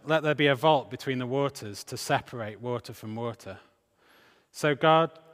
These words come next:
made the vault and separated the water under the vault from the water above it.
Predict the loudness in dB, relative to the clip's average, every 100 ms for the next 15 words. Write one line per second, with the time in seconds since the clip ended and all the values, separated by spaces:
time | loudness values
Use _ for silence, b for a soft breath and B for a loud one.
0 | _ 0 2 2 -2 -6 -8 -12 -20 _
1 | _ _ _ _ _ _ _ -6 0 0
2 | 2 -2 -2 -4 -2 0 0 -2 -2 -2
3 | -2 -4 -8 -8 _ -16 -10 -6 -4 -4
4 | -6 -8 -6 -8 -12